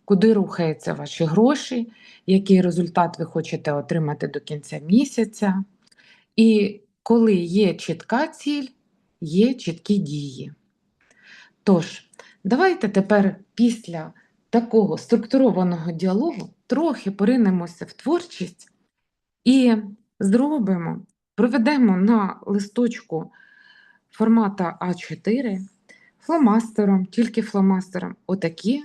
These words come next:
хвилясті нейролінії. Нейролінії можуть бути різні, кількість теж може рі-, бути різна, але головне, щоб ці лінії пересікались між собою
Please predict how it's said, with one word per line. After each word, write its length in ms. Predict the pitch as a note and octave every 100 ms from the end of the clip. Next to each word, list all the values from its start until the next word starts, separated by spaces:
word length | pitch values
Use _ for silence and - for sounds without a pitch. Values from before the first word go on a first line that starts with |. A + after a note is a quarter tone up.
| -
хвилясті 720 | _ - F#3 E3 F3 G3 - E3
нейролінії. 800 | F3 E3 E3+ D#3 D#3 D3+ E3 - _ - - _ _
Нейролінії 800 | A3 C#4+ D4+ E4 F#4 D4 A3 F#3+
можуть 440 | F#3 A#3 B3+ A3+
бути 240 | E3 B3 G#3+
різні, 500 | F#3 F3 F3 E3+ E3
кількість 680 | - E4 E4 F#3+ G3 - -
теж 300 | G3+ G#3+ G#3+
може 360 | G#3 G3 F#3+ F#3
рі-, 280 | F#3 G3 D#3+
бути 300 | G3+ G3+ F#3
різна, 440 | F3 F3 E3 E3 - - _ -
але 240 | A3+ C#4+
головне, 520 | C4+ A3+ G#3+ A3+ C#4
щоб 220 | - G3
ці 200 | G3+ G#3+
лінії 420 | G3+ B3+ C4+ G3+ F#3+
пересікались 840 | F#3+ G3 - F#3+ F#3 F3+ E3+ -
між 220 | F3 E3 -
собою 520 | E3+ E3 B3 C4